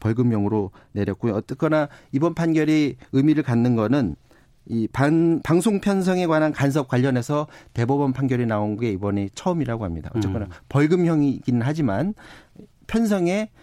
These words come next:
Speaker 1: 외부인, 특히 이 국회 쪽에서 간섭해서는 안 된다, 정부 쪽에서, 청와대 쪽에서 간섭해서는 안 된다라는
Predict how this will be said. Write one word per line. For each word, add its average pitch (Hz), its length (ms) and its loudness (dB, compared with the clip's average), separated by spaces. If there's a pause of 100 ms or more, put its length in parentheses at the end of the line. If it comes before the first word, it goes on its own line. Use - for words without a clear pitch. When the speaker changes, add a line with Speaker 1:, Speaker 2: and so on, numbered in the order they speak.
(160)
Speaker 1:
외부인, 110 360 0
특히 - 240 -4 (180)
이 98 300 -4
국회 131 400 -4
쪽에서 113 360 -2
간섭해서는 107 540 -4
안 85 80 -2
된다, 85 260 -2
정부 117 260 -4
쪽에서, 110 520 -4 (340)
청와대 135 340 -2
쪽에서 107 320 -4
간섭해서는 107 580 -4
안 98 100 -2
된다라는 107 640 0